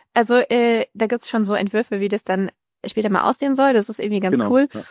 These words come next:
Speaker 1: Und, äh, als wir erste Mal diese Grundrippe gesehen haben, hab ich gesagt, das ist ja wohl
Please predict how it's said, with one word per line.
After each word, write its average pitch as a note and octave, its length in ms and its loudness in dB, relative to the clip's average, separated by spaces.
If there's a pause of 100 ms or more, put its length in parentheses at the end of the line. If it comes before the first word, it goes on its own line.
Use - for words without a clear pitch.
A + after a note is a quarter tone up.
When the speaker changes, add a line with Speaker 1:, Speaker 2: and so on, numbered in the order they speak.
(340)
Speaker 1:
Und, A3+ 220 6
äh, A3 340 6
als G#3+ 180 0
wir A3+ 80 0
erste - 240 -4
Mal G#3+ 200 0
diese G#3 180 -6
Grundrippe G#3 480 -6
gesehen G#3 380 -2
haben, A3 200 0
hab G#3 120 0
ich G#3 100 -8
gesagt, G#3 400 -2 (100)
das B3 240 -2
ist - 200 -6
ja F3 160 0
wohl G#3 400 4